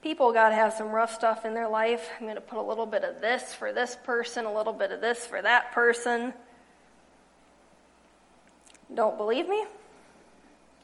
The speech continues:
Well, I'll use James' martyrdom and kind of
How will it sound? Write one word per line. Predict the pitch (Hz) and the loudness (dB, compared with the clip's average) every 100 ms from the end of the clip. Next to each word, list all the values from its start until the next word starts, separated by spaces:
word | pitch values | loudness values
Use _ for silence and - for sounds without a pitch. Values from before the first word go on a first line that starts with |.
| _ _ _ _ _ _ _ _ _ _ _ - | _ _ _ _ _ _ _ _ _ _ _ -14
Well, | - 220 | -4 2
I'll | 226 | 2
use | 240 262 269 - - | 2 0 -2 -6 -8
James' | - 233 240 233 | 0 2 2 0
martyrdom | 226 220 220 214 202 185 185 214 - - - - - _ _ _ _ _ - _ _ _ - - - - | 0 2 2 -2 -6 -8 -10 -14 -18 -20 -20 -20 -20 _ _ _ _ _ -20 _ _ _ -20 -20 -20 -12
and | 233 214 208 208 | -8 -8 -10 -10
kind | - 240 240 | -4 0 0
of | 220 | -2